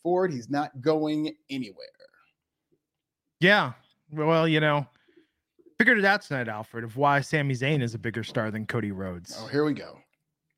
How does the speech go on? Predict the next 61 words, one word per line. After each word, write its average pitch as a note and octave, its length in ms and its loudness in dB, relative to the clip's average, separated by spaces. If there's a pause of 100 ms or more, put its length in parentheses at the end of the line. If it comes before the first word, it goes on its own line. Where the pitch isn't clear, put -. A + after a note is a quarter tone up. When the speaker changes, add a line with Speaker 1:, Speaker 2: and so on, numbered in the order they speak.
(160)
Speaker 2:
'Cause - 380 2
Speaker 1:
Here G3 180 12
we F#3+ 120 10
Speaker 2:
Sami's B2 60 2
Speaker 1:
go. C3 80 2
Speaker 2:
wor-, D#3 160 2 (140)
so, F3+ 340 4
Sami F#3 480 6
is D#3 140 2
such D#3 200 2
a C3+ 60 -2
draw, D3+ 180 8
they've C#3+ 120 2
got D3 160 6
him D3 100 4
on C3+ 120 4
Raw C#3 240 6
and C#3 240 2
SmackDown. A#2+ 760 2 (400)
Where's D#3+ 180 4
Cody E3+ 260 4
on D3 100 2
SmackDown? C#3 500 0 (420)
Speaker 1:
Oh, G3 80 4
no, F#3 80 6
they G3 100 8
gotta C4 160 10
protect E3 320 2
Cody. D#3+ 220 4
This E3+ 180 -2
is A3 100 0
your F#3+ 120 4
main F#3 200 0
event. E3+ 260 -2
Where's A#3 320 8
Roman A3+ 300 8
Reigns C4 240 6
on A3 100 10
SmackDown? F#3 440 0
The G3 80 4
big E4+ 260 2
stars D#4 300 8
Speaker 2:
He'll C4+ 140 12
be G3+ 60 10
here G3+ 100 8
Speaker 1:
don't A3+ 80 8 (120)
Speaker 2:
next A#3+ 40 4
Speaker 1:
have B3 100 4
to F#4 120 6
do B3 80 4
Speaker 2:
week. A3 100 -2
Speaker 1:
heavy A#3+ 280 2
lifting G#3+ 360 0
every G#3 220 -4
single F#3+ 260 0
Speaker 2:
Roman C4+ 160 6
Speaker 1:
week. D4 80 4
Speaker 2:
does B3+ 160 4
both G3 260 4
shows. F3+ 580 2
Speaker 1:
If F4 180 4